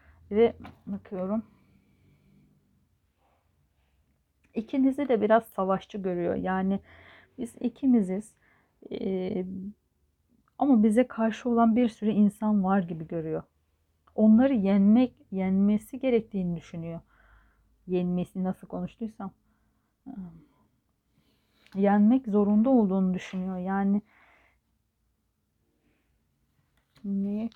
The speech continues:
göre anlamadım. Bu çiftler konuşmak istemediği zaman hiç yorum yapamıyorum.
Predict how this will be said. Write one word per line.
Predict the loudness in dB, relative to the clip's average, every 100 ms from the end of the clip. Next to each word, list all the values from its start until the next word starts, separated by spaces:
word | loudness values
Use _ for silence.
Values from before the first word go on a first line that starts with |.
| _
göre | -12 -8
anlamadım. | -6 -4 -6 -8 -12 -20 -20 _ _
Bu | -14
çiftler | -6 -6 -2 -4 -2
konuşmak | 0 0 0 -6 -6
istemediği | -6 0 0 0
zaman | 0 0 -2 _ -20 _ _ _ _ _ _ _ _ _
hiç | -20 -4
yorum | -2 2 0
yapamıyorum. | -2 -4 -4 -6